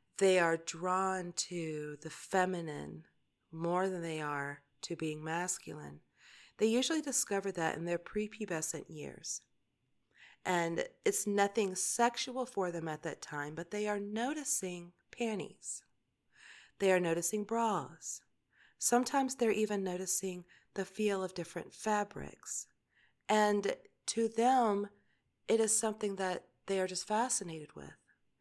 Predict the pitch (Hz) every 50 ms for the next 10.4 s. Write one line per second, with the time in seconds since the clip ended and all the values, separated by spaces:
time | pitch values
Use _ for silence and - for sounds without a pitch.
0 | _ - _ _ _ - 220 220 233 247 269 311 285 - - 240 233 240 240 226
1 | 214 208 202 185 165 156 147 143 151 - 226 226 - - 226 220 - 214 233 233
2 | 214 - - 262 247 - 240 214 208 180 180 175 - - 175 165 185 208 196 214
3 | 214 196 196 190 - - 180 170 170 - - - _ _ - - - - _ _
4 | - - - 208 208 202 175 170 - 180 170 - - 202 202 190 180 - 190 196
5 | 190 190 196 196 196 185 - 196 202 - 196 175 180 196 196 185 160 208 220 214
6 | - 185 180 175 180 202 233 226 - - - - - 247 240 247 - 262 247 240
7 | - - - - - - 508 - _ _ - - - - _ _ - 214 233 226
8 | 190 78 - 214 - _ _ - - - - - _ - 240 233 - - - 240
9 | 233 - 240 233 - 240 254 226 214 214 - 196 196 190 196 - - 175 165 -
10 | - - - - - - _ -